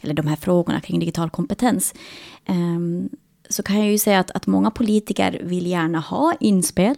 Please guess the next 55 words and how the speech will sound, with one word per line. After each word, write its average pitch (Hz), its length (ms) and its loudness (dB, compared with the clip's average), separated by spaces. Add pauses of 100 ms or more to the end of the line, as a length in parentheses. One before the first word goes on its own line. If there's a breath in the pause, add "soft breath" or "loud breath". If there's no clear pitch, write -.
(320)
på 208 300 4
vad 202 280 0
som 208 120 0
behöver 208 200 4
göras 202 560 4 (200)
för 202 100 4
att 190 120 4
se 196 60 0
till 180 260 -4
så - 120 -6
att - 160 -6
vi 180 280 4 (260 loud breath)
i 185 100 0
Sverige 180 500 4
följer 180 420 2
den 160 120 0
här 160 100 0
nationella 165 640 -2
di-, 175 280 -6
digitaliseringsstrategin 180 1300 0
om 165 100 -2
att, 160 240 -6 (180 loud breath)
om - 160 -8
att 165 100 -4
bli 170 120 -2
bäst 190 360 -4
i 175 60 -2
världen 165 340 -2
på - 80 -4
att 160 100 -4
ta 175 120 -6
tillvara 170 340 -4
på - 120 -8
digitaliseringens 180 760 -4
möjligheter. 180 880 0 (800 loud breath)
För - 80 0
jag 190 60 4
menar, 190 160 2
om 185 80 4
jag 190 80 2
ställer 196 200 -2
frågan 190 260 -2
till 185 100 -6
dig 214 140 2
nu, 180 100 0
Günther, 170 300 -4
tycker - 220 -10
du 185 160 -2
att, - 360 -8
att - 300 -12
vi 170 100 -4
gör 202 220 2
det - 80 -6
i - 40 -6
Sverige? - 320 -8